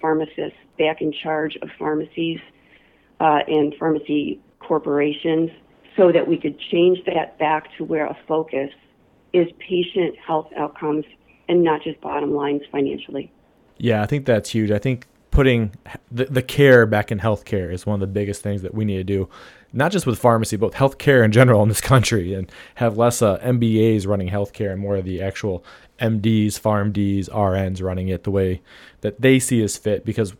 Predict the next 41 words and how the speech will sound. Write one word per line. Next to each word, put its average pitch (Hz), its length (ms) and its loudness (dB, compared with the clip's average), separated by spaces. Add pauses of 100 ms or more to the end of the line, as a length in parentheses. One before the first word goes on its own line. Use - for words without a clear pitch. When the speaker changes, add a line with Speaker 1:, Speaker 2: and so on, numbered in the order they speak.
Speaker 2:
you 117 100 -6
know, 101 80 -4
we're 113 220 4
the 139 100 6
experts. 113 540 0
We 113 80 0
should 107 140 -4
be 110 60 0
trusted 110 440 0
to 95 80 -4
doing 98 320 -2
what's 95 200 -2
best - 280 -8
for 98 100 -20
people. 90 460 -8 (440)
And 92 320 -6 (180)
Speaker 1:
Yep. 120 120 6
Speaker 2:
most, 123 220 2
most 151 240 6
of 135 100 4
us, 123 160 4
even 147 140 0
though 143 100 4
we 123 80 2
do 131 140 0
have 127 240 4
a, 92 180 -2 (640)
a - 100 -8
financial 156 540 2
incentive 110 400 0
that 107 100 -2
we 110 80 0
wanna 110 200 0
get 110 160 -4
things 98 240 -4
right 101 240 0
and 101 100 -8
we 101 60 -2
wanna 104 160 0
get 95 120 -4
paid, 113 300 2